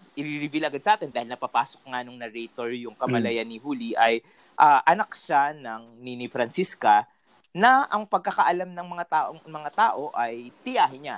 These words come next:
Speaker 1: Dahil
Speaker 2: Hmm.
Speaker 1: gano-, sa ganong paraan siya ipinakilala ng, ng nanay niya na modista, ano, dun sa, sa, sa bayan.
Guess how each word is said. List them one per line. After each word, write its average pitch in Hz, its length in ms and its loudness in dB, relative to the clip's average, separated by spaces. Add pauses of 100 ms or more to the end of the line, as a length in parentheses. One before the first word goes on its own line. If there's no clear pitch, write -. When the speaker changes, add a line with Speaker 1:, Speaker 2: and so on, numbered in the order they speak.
Speaker 1:
Dahil 156 320 -2
Speaker 2:
Hmm. 131 160 2
Speaker 1:
gano-, - 220 4
sa 185 100 -6
ganong 175 240 -4
paraan 156 320 0
siya 127 160 -10
ipinakilala 123 720 -8
ng, 117 220 -20 (420)
ng 123 160 -8
nanay 123 320 -2
niya 120 320 -8 (800)
na 131 160 -6
modista, 135 640 4
ano, 127 160 -2
dun 120 160 -10
sa, 117 240 -8
sa, - 160 -18
sa 139 160 -12
bayan. 123 400 0